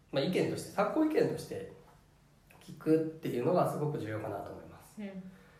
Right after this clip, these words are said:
Speaker 1: まあ、っていうと、おー、っていうのは、まあ、すごい軸を持つっていうのは重要なんですけど、でも、人の意見聞きながら柔軟性を持つっていうことですね。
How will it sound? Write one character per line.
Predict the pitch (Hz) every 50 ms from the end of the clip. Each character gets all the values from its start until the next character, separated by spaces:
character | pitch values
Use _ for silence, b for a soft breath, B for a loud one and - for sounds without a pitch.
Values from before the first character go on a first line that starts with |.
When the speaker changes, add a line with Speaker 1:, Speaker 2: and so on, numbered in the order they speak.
| B B B B B B B _ -
Speaker 1:
ま | 131
あ、 | 120
っ | - - -
て | - - 240
い | 277 277 294
う | 277
と、 | - 285 262 233 - - - - - - - -
お | 156 156 151 147 139 139 139 139 139 135 135 135 135 135 131 131 131 127 127 127 127 131 127 131 131 131 - - -
ー、 | - - - _ _ _ - - - - _ _ _ 185
っ | - -
て | 247
い | 277 294 359
う | 359
の | - 156 123
は、 | 123 120 120 117 - -
ま | 147
あ、 | 143
す | -
ご | - 254 247 196
い | 170 139
軸 | 127 175 175 - -
を | 151
持 | 160 175
つ | - -
っ |
て | - - 120
い |
う | 107
の | 110
は | 110 113
重 | 113 120 135
要 | 135 127
な | 127 127 110
ん | 107 101
で | 98
す | -
け | -
ど、 | - 135 123 - - - - - - - - - - - _ _ - - - - -
で | - - 466
も、 | - 254 285 311 247 175 -
人 | - - 208
の | 208 226
意 | 233
見 | - - 143
聞 | - - -
き | 147
な | 135
が | 120 -
ら | 113 107
柔 | 107 190 240
軟 | 254 240 240
性 | 247 262
を | 247 233
持 | 233 233 -
つ | - -
っ | -
て | - -
い | 139 131
う | -
こ | -
と | - - - - - - - b b b b b b b _ -
で | - 120
す | - -
ね。 | 113 117 113 113 113 -